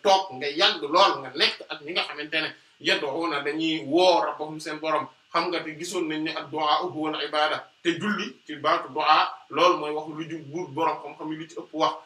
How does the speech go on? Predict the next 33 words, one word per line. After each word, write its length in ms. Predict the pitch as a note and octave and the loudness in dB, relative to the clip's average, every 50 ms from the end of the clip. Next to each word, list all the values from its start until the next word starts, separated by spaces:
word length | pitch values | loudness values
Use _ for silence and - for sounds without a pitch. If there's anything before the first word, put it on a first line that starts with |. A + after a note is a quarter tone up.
| _ _ - | _ _ -4
Maanaam 380 | C3 C#3+ D3 D#3+ D#3+ D#3 D3+ | 0 0 2 2 2 0 0
ñooñu 300 | D#3+ F3+ G3+ G3+ F#3+ E3+ D3+ | -2 0 0 0 0 -2 -4
nga 100 | - - D#3 | -2 0 2
ànd 220 | D#3 D#3 D#3+ D#3+ | 2 2 2 -2
ak 60 | D#3 | -4
ñooñu 260 | D3+ D3+ E3 E3 E3 | -6 -6 -6 -6 -6
nga 100 | D#3 D#3 | -6 -6
xamante 240 | - D3+ D3 D#3 D#3 D3+ | -6 -6 -8 -8 -8 -10
ne 100 | D3+ D#3 | -10 -6
dañuy 280 | D3+ D3+ D#3+ D#3+ D#3 D#3 | -6 -4 -4 -4 -6 -8
tudd 160 | - E3+ - D3+ C3 | -8 -10 -10 -8 -4
borom 260 | C#3+ D3+ D#3 D#3 D#3 | -2 0 0 0 -2
bi 80 | D#3 D3+ | -4 -8
di 80 | D#3 D#3 | -8 -8
ko 100 | - D3+ | -10 -8
fàttaliku, 500 | - D3 D3 - - D#3 E3 E3 E3 E3 | -6 -6 -6 -6 -6 -6 -8 -6 -6 -8
di 80 | - - - | -10 -10 -10
ko, 160 | D#3+ D#3 D#3 | -8 -8 -8
di 140 | - C#3+ D3+ | -6 -8 -10
zikar, 360 | - D#3+ E3 - D#3+ - - - - _ _ _ | -8 -6 -4 -2 -2 -2 -2 -4 -14 _ _ _
di 140 | C3 C3+ C3+ | -18 -18 -16
tudd 180 | - F3+ E3+ E3 D3+ | -14 -12 -10 -8 -6
borom 260 | D#3 D#3+ D#3 D#3 D#3 | -4 -2 -2 -2 -4
bi 60 | D#3+ | -6
subhaanahu 580 | - - - - D#3 D3+ D3+ D#3 D#3 D3+ D#3 D3+ D3+ | -12 -16 -14 -6 -2 0 0 0 0 -4 -6 -6 -6
wa 100 | D#3 D3+ D3+ | -6 -4 -4
ta'ala 480 | D#3 D3 D3 D#3 D#3 D#3 D3+ D#3 D#3 | -2 0 2 4 4 4 4 2 0
ci 80 | - - | -2 -8
suba 220 | - F3+ E3 E3 D#3+ | -10 -8 -6 -6 -6
gi 60 | - - | -6 -6
ak 120 | D3 C#3+ D3 | -8 -8 -4
ngoon 260 | D3+ E3 F3 F3+ F3+ - | 0 0 2 2 0 -2
gi. 140 | - - | -6 -10